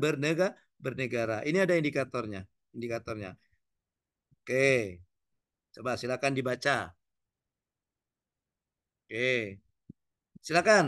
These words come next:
siapa yang mau memberikan contoh aksi nyata yang menunjukkan bahwa kalian menerapkan indikator, salah satu indikator dari nilai bela negara, kesadaran berbangsa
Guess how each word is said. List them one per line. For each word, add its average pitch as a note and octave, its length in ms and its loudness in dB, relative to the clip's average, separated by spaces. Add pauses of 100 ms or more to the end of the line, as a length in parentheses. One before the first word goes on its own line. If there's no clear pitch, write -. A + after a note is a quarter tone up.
siapa E3 280 2
yang F#3+ 140 6
mau F#3 140 6
memberikan F3 460 2
contoh F3+ 480 2
aksi - 360 -2
nyata B2+ 520 0 (220)
yang F3+ 340 6
menunjukkan F3+ 560 4 (100)
bahwa E3 300 8
kalian F3 580 4 (440)
menerapkan G#3 1300 4 (140)
indikator, F3+ 800 4
salah C3 240 0
satu F3 300 -2
indikator D#3+ 680 2
dari D#3+ 680 6 (300)
nilai F#3+ 300 6
bela F3+ 200 6
negara, D3+ 540 2
kesadaran C#3 640 -2
berbangsa B2 420 -6